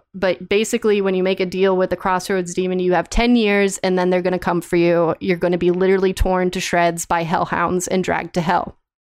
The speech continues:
which is what happens to her and what later happens to Dean. And that's how he gets to go to hell. But what's revealed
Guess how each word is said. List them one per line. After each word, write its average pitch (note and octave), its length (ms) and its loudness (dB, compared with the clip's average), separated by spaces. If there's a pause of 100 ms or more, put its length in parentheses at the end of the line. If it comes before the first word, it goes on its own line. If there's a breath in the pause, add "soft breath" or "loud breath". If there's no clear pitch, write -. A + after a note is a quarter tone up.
(260)
which A#3 180 -2
is A3+ 120 0
what A3+ 120 2
happens G#3+ 580 0 (320 loud breath)
to C4 100 0
her G3+ 440 2 (380 loud breath)
and G#3+ 100 4
what G3+ 160 0
later G3 260 2
happens F3+ 560 -4
to G#3+ 100 -4
Dean. F3+ 360 -2
And - 140 -4
that's - 180 -2
how F3 140 0
he F#3+ 160 0
gets E3+ 280 -2
to - 240 -4 (140)
go F3+ 160 0
to - 80 -4
hell. - 320 -2 (640 loud breath)
But A#3 240 2
what's A#3+ 340 -2
revealed A#3+ 840 2